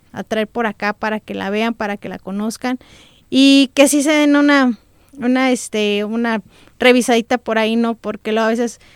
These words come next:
menospreciamos algunos de las especies que tenemos aquí y nada más vemos, nada más,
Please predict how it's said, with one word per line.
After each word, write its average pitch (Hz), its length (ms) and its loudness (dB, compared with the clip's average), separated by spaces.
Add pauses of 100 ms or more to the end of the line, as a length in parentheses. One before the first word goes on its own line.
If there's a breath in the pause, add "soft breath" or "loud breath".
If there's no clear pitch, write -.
(400 soft breath)
menospreciamos 240 1000 2
algunos 233 460 0
de 226 120 -2
las 202 240 -2
especies 233 500 -2
que 214 140 -8
tenemos 214 440 -4
aquí 233 480 -4
y 240 40 0
nada 220 260 -2
más 214 240 -4
vemos, 214 420 -4
nada 233 220 -2
más, 226 140 -4